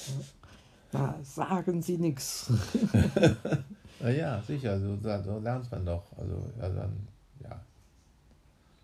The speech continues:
Speaker 1: Ja, also, was für mich, ähm, ungewohnt war, dass ich noch nicht mal mehr die Kraft hatte, mich zu Willi zu begeben. Dabei hätte man noch so ein paar Sachen gebrauchen können.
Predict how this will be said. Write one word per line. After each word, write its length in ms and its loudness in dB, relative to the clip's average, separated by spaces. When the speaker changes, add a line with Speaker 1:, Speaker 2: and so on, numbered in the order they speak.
Speaker 1:
Ja, 640 -4
also, 500 -8
was 240 -4
für 200 -4
mich, 440 -6
ähm, 760 -4
ungewohnt 760 0
war, 180 -2
dass 200 -6
ich 120 -4
noch 120 -4
nicht 240 -4
mal 180 -2
mehr 520 -2
die 320 -6
Kraft 400 -12
hatte, 320 -4
mich 360 -6
zu 320 -6
Willi 440 -2
zu 160 -10
begeben. 600 -8
Dabei 280 -8
hätte 200 -4
man 120 -4
noch 120 -4
so 100 -8
ein 80 -8
paar 180 -2
Sachen 420 -4
gebrauchen 640 0
können. 400 0